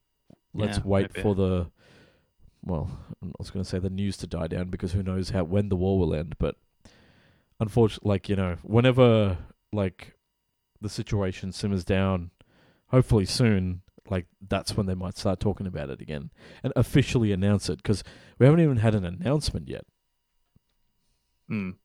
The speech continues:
Speaker 2: Yeah, it's, I know, I guess in that way, it's like, "Oh, we might as well just get rid of it." 'Cause it's <laughs> like, 'cause it's been a couple, there's been news like that coming out of Rockstar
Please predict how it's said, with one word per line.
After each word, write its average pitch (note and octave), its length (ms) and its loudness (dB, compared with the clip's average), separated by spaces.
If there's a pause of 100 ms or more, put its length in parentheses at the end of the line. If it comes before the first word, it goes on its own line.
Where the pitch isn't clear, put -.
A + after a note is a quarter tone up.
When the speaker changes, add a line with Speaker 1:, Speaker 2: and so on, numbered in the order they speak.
(200)
Speaker 2:
Yeah, G#2+ 160 2
it's, - 420 -10 (560)
I C#3 80 2
know, D3 100 4
I A#2 100 2
guess C#3 200 -2
in G#2+ 80 -4
that G#2+ 180 2
way, G2 160 -2
it's - 140 -8
like, F#2 260 -6
"Oh, G#2 200 -4
we G#2 200 -6 (120)
might G2+ 140 -2
as F#2 100 -8
well F#2 100 -8
just F#2 300 -12
get F2 160 -2
rid F#2+ 160 -8
of F#2+ 120 -8
it." G2 160 -6 (180)
'Cause B2 120 -2
it's - 280 -4
<laughs> - 0 -
like, - 360 0 (220)
'cause D#3 120 4
it's D3+ 100 2
been F3+ 120 6
a C#3 60 2
couple, B2 280 0
there's B2 220 -2
been C3 160 -2
news C3 220 0
like A2+ 160 -2
that A2+ 160 -2
coming A2 180 -6
out G2+ 100 -6
of F#2 80 -10
Rockstar F#2 520 -6